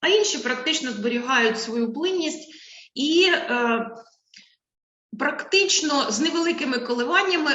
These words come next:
але на одному й тому самому рівні. Фактично гі-, запорізьким гідрометом фіксується близько, е, вісьми відсотків перевищення кожен рік. Прошу далі.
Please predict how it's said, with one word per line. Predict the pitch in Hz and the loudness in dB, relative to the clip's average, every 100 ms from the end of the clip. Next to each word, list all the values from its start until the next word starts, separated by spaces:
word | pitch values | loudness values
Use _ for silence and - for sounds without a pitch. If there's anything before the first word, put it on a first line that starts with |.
| - | -2
але | 226 226 254 311 349 339 - 220 | -4 -2 -2 0 4 2 0 -4
на | 240 233 | 0 0
одному | 226 247 302 | 0 -2 -6
й | 254 - | -8 -8
тому | 254 226 | -6 -6
самому | 240 247 247 240 | -6 -4 -2 -2
рівні. | 240 208 202 185 190 185 - - | -2 -4 -6 -8 -8 -10 -12 -10
Фактично | 349 427 466 - 330 | -8 0 0 2 0
гі-, | 277 233 277 214 | 0 0 -2 -6
запорізьким | 202 277 285 330 - - 254 | -4 -4 0 0 0 -2 -4
гідрометом | 247 220 226 226 233 359 359 | -2 -2 -2 -2 -2 -4 -6
фіксується | 214 - - 359 349 - | -8 -8 0 0 0 -2
близько, | 220 294 349 349 - 262 | 0 6 6 4 -4 0
е, | 247 - 208 214 208 | 2 2 2 0 0
вісьми | 262 - 349 359 | -4 -4 -2 0
відсотків | 226 - 277 277 - 226 | -2 -6 -6 -6 -6 -8
перевищення | 254 269 214 196 - 196 95 - - - | -4 -2 -2 -2 -4 -6 -8 -8 -12 -6
кожен | 285 233 208 | -4 0 0
рік. | 175 175 - _ _ _ _ 190 - - - | -2 -4 -14 _ _ _ _ -18 -16 -20 -12
Прошу | 202 202 202 | -8 -6 -6
далі. | 196 190 | -8 -10